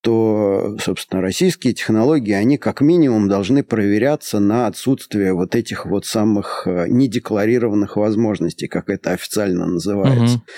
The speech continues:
Speaker 1: То есть отсутствие возможности управлять ими извне, а, которые как бы характерны для подавляющего большинства западных решений.
Speaker 2: Мгм.
Speaker 1: И для этого у нас есть, э, в нашей стране, э, организация такая, как встэк, да, Федеральная служба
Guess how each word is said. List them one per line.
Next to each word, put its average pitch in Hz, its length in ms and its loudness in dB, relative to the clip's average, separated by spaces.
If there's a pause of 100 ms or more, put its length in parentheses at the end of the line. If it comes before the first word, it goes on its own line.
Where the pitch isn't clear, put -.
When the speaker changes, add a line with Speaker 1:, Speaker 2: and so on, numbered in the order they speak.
(200)
Speaker 1:
То 110 100 0
есть 107 320 -2
отсутствие 113 680 0
возможности 110 760 0
управлять 104 680 0
ими 101 260 2
извне, 143 520 0 (420)
а, 95 380 0
которые 113 640 0
как 92 220 -4
бы 90 100 -4
характерны 101 760 0
для 98 440 -2 (960)
подавляющего 110 640 0
большинства 101 580 -2
западных 101 500 -2
решений. 87 600 -2
Speaker 2:
Мгм. 110 500 2
Speaker 1:
И 110 180 2
для 107 200 0
этого 190 340 0
у 160 100 4
нас 156 260 2
есть, 156 420 0
э, 123 280 4
в 104 100 0
нашей 113 1120 2
стране, 120 640 2
э, 107 720 -2
организация 107 720 0
такая, 107 320 -4
как 120 180 -4
встэк, - 640 -4
да, 82 240 -2
Федеральная 107 580 0
служба 110 520 -2